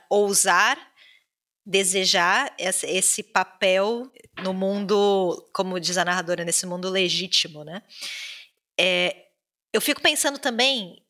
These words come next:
e eu acho que eu deveria ter falado isso no início da minha fala, mas vou falar agora. O livro tem muitos elementos de realismo mágico, né? Vocês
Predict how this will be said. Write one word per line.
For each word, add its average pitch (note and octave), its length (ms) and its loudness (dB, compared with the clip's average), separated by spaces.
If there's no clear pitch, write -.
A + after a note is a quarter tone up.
e A3 160 0
eu A#3+ 80 6
acho B3+ 160 4
que C#4 80 -4
eu B3 60 -4
deveria B3 320 2
ter E4 100 -6
falado B3 300 2
isso C4 160 -6
no B3+ 60 -4
início C#4 200 -4
da E4 100 2
minha D4+ 200 2
fala, A#3 320 0
mas A#3 340 -2
vou F#3 240 -2
falar A#3 300 4
agora. G3+ 420 -2
O G#3+ 60 -6
livro B3 240 -2
tem C4 120 -2
muitos B3+ 180 -2
elementos A#3+ 360 -2
de - 80 -2
realismo A3 380 -4
mágico, F#3 480 -2
né? F3+ 180 -12
Vocês - 440 -4